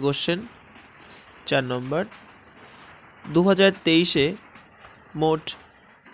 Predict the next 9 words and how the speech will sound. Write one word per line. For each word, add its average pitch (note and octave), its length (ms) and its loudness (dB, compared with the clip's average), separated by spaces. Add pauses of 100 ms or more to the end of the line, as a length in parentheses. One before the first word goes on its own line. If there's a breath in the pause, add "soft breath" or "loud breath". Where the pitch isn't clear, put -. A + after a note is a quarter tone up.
কতজনকে F#3 720 4 (760)
অর্জুন F3+ 320 2 (120)
পুরস্কারে D3+ 560 2 (560)
পুরস্কৃত F3+ 480 0 (140)
করা C#3 220 4
হয়েছে? B2 300 -4 (1120)
উত্তর, C#3+ 280 0 (1400)
তেইশ F3+ 260 4 (160)
জনকে। A#2 360 -6